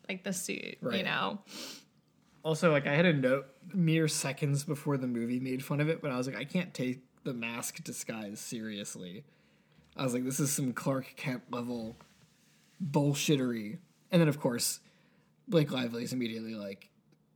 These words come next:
Speaker 2: like, "How? Like, of course I know it's you. Like, <laughs> I've, I've known you for too long." 'Cause I,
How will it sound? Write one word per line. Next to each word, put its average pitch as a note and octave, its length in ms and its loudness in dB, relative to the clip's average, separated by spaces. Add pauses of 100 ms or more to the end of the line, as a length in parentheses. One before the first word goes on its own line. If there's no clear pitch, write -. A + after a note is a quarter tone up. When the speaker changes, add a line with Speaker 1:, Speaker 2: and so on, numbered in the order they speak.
(120)
Speaker 2:
like, A2 180 -8
"How? D3 440 -2 (260)
Like, C#3+ 120 -4
of C#3 120 -2
course F3+ 220 6
I D#3 60 8
know C#3 180 6
it's B2+ 200 -4
you. A#2+ 240 0
Like, A#2+ 260 -4
<laughs> - 0 -
I've, D3 260 2 (340)
I've G3 260 2
known E3 280 6
you F#3+ 120 4
for F#3 160 -4
too F3 320 0
long." C3 460 -4 (720)
'Cause D#3+ 120 4
I, D3+ 160 4